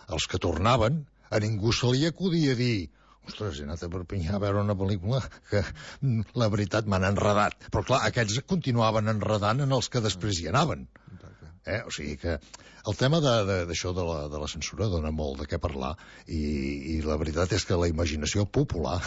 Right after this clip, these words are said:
Speaker 1: <laughs> també, també hi fa molt, eh? Però bé, tu m'has comentat el tema del, del projeccionisme i, bé, el, el, sema-, els projectors de, de la projecció cinematogràfica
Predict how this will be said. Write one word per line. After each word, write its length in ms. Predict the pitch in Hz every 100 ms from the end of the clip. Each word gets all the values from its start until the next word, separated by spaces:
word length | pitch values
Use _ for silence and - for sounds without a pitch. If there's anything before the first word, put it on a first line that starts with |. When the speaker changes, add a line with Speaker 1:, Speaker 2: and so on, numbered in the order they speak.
| -
Speaker 1:
<laughs> 200 | - -
també, 220 | 78 80 73 101
també 300 | 87 90 101
hi 20 |
fa 140 | 80 67
molt, 240 | 65 67
eh? 80 | 117 - - - -
Però 160 | 110 127
bé, 140 | 98 -
tu 160 | - 95
m'has 220 | 95 -
comentat 480 | 95 98 98 101 85
el 80 | 90
tema 240 | 85 85
del, 400 | 82 85 82 82 82
del 160 | 80 71
projeccionisme 800 | 87 82 82 - 87 90 82 101 113 - - - -
i, 800 | 98 107 113 107 92 73 69 67
bé, 220 | 76 87
el, 240 | 82 69 67 -
el, 160 | - 69 64
sema-, 320 | 73 71 73
els 160 | 76 -
projectors 560 | 76 76 - 78 71 78 76
de, 240 | 78 78 76 71 - 71
de 160 | 73 73
la 80 | -
projecció 400 | 76 76 - 85
cinematogràfica 800 | 87 87 80 85 80 85 98